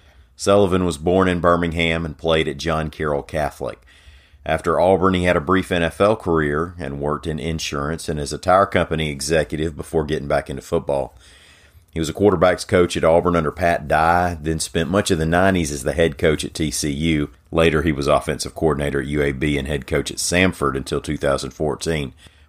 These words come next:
We'll say a prayer for Gene and their children. David Housel of the Auburn Athletics Department, quote, "Pat Sullivan was Auburn through and through.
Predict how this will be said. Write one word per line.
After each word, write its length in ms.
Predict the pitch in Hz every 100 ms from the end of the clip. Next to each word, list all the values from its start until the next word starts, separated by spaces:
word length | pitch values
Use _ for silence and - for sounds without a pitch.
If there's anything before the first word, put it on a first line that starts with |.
| -
We'll 100 | 90
say 180 | 120
a 40 | 110
prayer 240 | 123 120
for 120 | -
Gene 380 | 87 87 110 117
and 140 | 104 98
their 120 | 107
children. 540 | - 95 80 71 73
David 280 | 71 98 95
Housel 440 | 101 101 95 90
of 80 | 80
the 100 | 80
Auburn 340 | - 98 92 87
Athletics 540 | 85 92 98 98 -
Department, 520 | 92 - 80 71 80
quote, 380 | - 87 85 - - - _ _
"Pat 240 | - 107 -
Sullivan 460 | 127 117 101 95
was 300 | 92 98 98
Auburn 460 | 101 104 85 73 58 -
through 300 | 80 85 92
and 120 | 90
through. 400 | 95 90 73 62